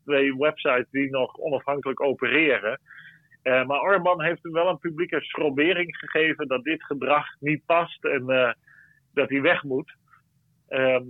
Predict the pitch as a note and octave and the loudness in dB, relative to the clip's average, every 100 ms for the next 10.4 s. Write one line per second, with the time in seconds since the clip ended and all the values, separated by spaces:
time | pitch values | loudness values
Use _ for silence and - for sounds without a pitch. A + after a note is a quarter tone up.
0 | C3 _ _ D3+ D#3 F3+ F#3 F#3+ A#3+ G#3 | -16 _ _ -4 0 2 2 2 2 2
1 | F#3+ A#3 G3+ D#3 D3+ D#3+ F3 F#3 - G3+ | 0 -2 -6 -16 -8 -2 0 -2 -4 -6
2 | E3+ E3 G3 G3+ C3 G2 F2 _ _ _ | -6 -2 0 0 0 -4 -6 _ _ _
3 | _ _ _ _ _ _ _ D#3+ C#3+ D3 | _ _ _ _ _ _ _ -4 2 2
4 | D3 D3 D#3+ D#3+ D#3 - - - _ _ | 2 2 2 2 0 -8 -20 -20 _ _
5 | - D#3 D3 C#3 C3+ B2+ B2+ A#2+ A2+ C3+ | -8 0 2 4 4 2 0 -2 -6 -8
6 | C#3 D3 C#3+ C#3 D3+ C#3 C#3 C3+ F3+ F#3 | -4 0 0 -2 -6 -4 -4 0 4 4
7 | C3+ - C#3+ C3+ C3 B2+ - A#2+ C#3+ - | 2 -4 -4 0 2 0 -4 -2 -2 -2
8 | - C#3+ E3 D#3 C3+ C#3 - F#3 E3+ C#3+ | -4 0 0 -2 -4 -6 0 4 4 2
9 | - C#3+ B2+ - G3 E3 B2 B2 A#2+ A2+ | -2 -6 -6 -6 -4 0 -2 -2 -6 0
10 | A#2 G#2 A2 | 0 0 -2